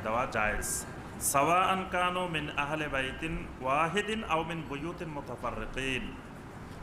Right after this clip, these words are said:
এক পরিবারের মধ্য থেকেও যেমন বৈধ, তেমনি বিভিন্ন ঘরের,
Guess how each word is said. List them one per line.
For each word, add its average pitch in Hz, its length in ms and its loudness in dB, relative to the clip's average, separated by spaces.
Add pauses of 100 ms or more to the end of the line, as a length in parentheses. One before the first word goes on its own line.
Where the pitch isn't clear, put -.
(640)
এক 156 200 4 (200)
পরিবারের 170 840 2 (1160)
মধ্য 151 300 2
থেকেও 202 520 2 (440)
যেমন 175 360 4 (160)
বৈধ, 156 280 2 (800)
তেমনি 147 580 0 (200)
বিভিন্ন 214 600 4
ঘরের, 151 400 4